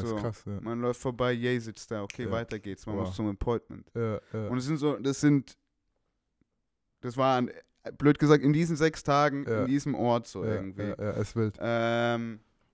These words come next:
Speaker 1: das ist immer total abgefahren und in Berlin ist natürlich, Berlin ist natürlich auch super verstreut, ist eine große Stadt.
Speaker 2: Safe.
Speaker 1: Ähm,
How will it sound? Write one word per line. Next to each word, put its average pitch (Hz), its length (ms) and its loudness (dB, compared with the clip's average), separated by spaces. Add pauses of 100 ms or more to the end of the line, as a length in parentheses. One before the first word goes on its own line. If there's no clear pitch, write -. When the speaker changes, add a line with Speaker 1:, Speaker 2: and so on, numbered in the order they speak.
(800)
Speaker 1:
das 113 160 -4
ist - 60 -10
immer 127 200 2
total 120 340 2
abgefahren 135 580 -2
und 120 120 -4
in 120 140 -4
Berlin 123 340 2
ist 127 160 -6
natürlich, 127 420 -4 (320)
Berlin 113 300 -2
ist 120 140 -6
natürlich 117 340 -10
auch 107 80 -6
super - 240 -12
verstreut, 123 540 -4
ist - 160 -16
eine 101 80 -14
große 120 320 -14
Stadt. - 340 -10
Speaker 2:
Safe. 87 280 -2 (1200)
Speaker 1:
Ähm, 104 560 0